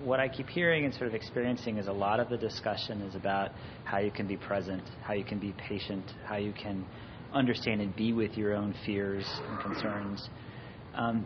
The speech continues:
but that sounds like it sometimes could be the palliative and not actually get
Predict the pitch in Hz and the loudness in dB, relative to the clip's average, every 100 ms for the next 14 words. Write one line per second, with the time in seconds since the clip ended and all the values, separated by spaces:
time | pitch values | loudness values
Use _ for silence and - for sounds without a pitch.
0 | - - 165 165 202 190 185 151 - 143 | 0 2 2 4 2 4 2 2 -2 -2
1 | 139 151 135 - 117 117 113 104 - 120 | 2 2 2 -2 2 2 2 0 4 6
2 | 131 117 120 107 101 104 107 110 113 - | 6 4 4 2 2 0 2 2 0 0
3 | 101 104 | 0 0